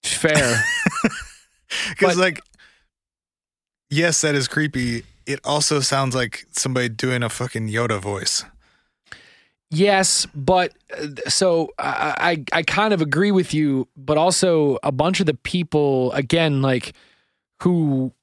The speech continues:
Speaker 1: were tasked with investigating this heard some version of this. And there's actually a really great, um, I'll make sure we put this in the show notes for today. There's a great, uh,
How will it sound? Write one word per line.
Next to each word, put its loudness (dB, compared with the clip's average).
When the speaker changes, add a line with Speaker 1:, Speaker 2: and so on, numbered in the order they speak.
Speaker 1:
were 2
tasked 0
with 2
investigating 0
this 0
heard 0
some 0
version 0
of -2
this. -2
And 0
there's 2
actually 2
a 4
really 2
great, 0
um, -2
I'll 0
make 2
sure 0
we 2
put -2
this -2
in -2
the 0
show 0
notes 0
for -4
today. -2
There's 4
a 2
great, 0
uh, 0